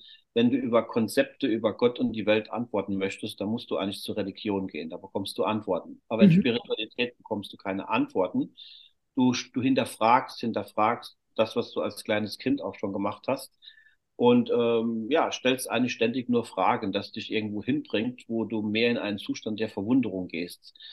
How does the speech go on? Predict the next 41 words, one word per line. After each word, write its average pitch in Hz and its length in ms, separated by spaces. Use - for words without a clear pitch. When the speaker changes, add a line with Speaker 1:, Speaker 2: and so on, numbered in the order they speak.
Speaker 1:
aber 107 180
nicht 123 260
etwas - 520
weißt 104 400
darüber. 80 420
Also 98 160
es 98 80
sind 107 140
Speaker 2:
Okay. 247 120
Speaker 1:
vollkommen - 260
Speaker 2:
Ja, 165 400
okay. 262 500
Ja, 190 140
spannend. 151 500
Und 175 160
wir 233 140
hatten 254 160
ja 190 120
heute 233 240
überlegt, 214 460
dass 185 220
wir 185 80
das 170 320
Thema 175 420
Krise 226 680
uns - 340
anschauen. 269 840
Und, 160 300
ähm, 165 320
wir 160 80
hatten 180 220
jetzt 165 220
den 165 100
Titel 214 260
uns 185 160
ausgesucht, 175 460
Krise 185 440
im 170 120
Spiegel 180 320
der 170 120
Spiritualität. 165 1160